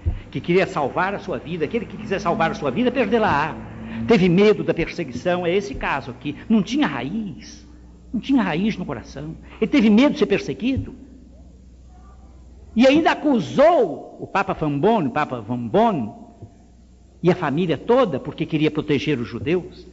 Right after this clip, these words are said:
É algo de semelhante à epopeia chamada o Diário de Anne Frank. Só que o Diário de Anne Frank são grupos de judeus pro-,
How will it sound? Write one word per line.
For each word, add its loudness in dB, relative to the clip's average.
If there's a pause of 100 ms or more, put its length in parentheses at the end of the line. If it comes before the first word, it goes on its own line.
(260)
É 6
algo 4
de -6
semelhante 2
à 4
epopeia 2
chamada 0
o 2
Diário 2
de -2
Anne 0
Frank. -8 (300)
Só 2
que -4
o 0
Diário 0
de -4
Anne -4
Frank 0 (200)
são 4
grupos 4
de -8
judeus 0
pro-, -4